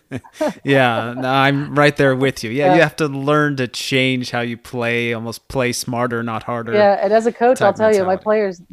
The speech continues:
Speaker 2: didn't really ever realize this, but my sympathy for them was high. I was just like, "Soccer hurts." <laughs>
Speaker 1: Yeah.
Speaker 2: It is a, i-, if you are not fit, it is a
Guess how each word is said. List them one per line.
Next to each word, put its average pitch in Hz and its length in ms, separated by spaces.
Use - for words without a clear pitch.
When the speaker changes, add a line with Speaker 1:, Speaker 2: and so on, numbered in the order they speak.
Speaker 2:
didn't 185 180
really 180 200
ever 165 180
realize 165 380
this, 170 180
but 165 140
my 160 120
sympathy 180 500
for 160 140
them 160 260
was 151 220
high. 175 520
I 160 40
was 160 120
just 175 180
like, 151 160
"Soccer 196 560
hurts." - 520
<laughs> - 40
Speaker 1:
Yeah. 101 360
Speaker 2:
It 220 80
is 233 180
a, 180 180
i-, 214 60
if 196 260
you 233 140
are 240 80
not 226 280
fit, 202 180
it 196 40
is 208 100
a 196 100